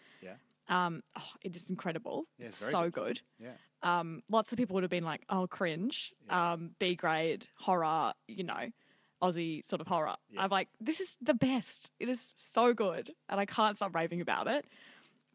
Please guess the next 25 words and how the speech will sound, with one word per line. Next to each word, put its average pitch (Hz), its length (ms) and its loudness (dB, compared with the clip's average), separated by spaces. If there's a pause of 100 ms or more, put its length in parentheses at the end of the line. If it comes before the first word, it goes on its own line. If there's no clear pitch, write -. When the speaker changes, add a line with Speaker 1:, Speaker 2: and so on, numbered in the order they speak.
(500)
Speaker 2:
And 233 120 6
I 240 60 6
just, 285 360 0 (280)
I 277 80 4
just 285 160 0
think 302 140 0
there 302 80 4
needs 277 140 4
to 302 60 0
be 269 40 6
more 247 240 6
of 262 80 0
it. - 140 -2
And 185 100 -2
we 208 100 4
need 226 180 4
to - 40 -12
be 247 80 0
doing, 214 460 2
we 220 140 2
need 277 140 2
to 240 60 -2
be 233 60 4
doing 190 260 4
more 190 400 4